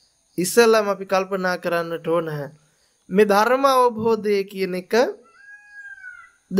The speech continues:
ලේසි? අර ඕගය තුල පිහිටලා ඒකෙන් පිනා යන එකද ලේසි?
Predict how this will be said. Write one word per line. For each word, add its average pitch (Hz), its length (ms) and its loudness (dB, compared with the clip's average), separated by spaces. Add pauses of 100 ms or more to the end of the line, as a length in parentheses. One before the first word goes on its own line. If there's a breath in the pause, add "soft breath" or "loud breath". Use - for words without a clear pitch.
ලේසි? 202 540 2 (840)
අර 202 140 6
ඕගය 240 460 4
තුල 240 260 -6
පිහිටලා 233 540 -2
ඒකෙන් 226 360 2
පිනා 214 260 0
යන 190 180 0
එකද 151 220 -8
ලේසි? 107 360 -16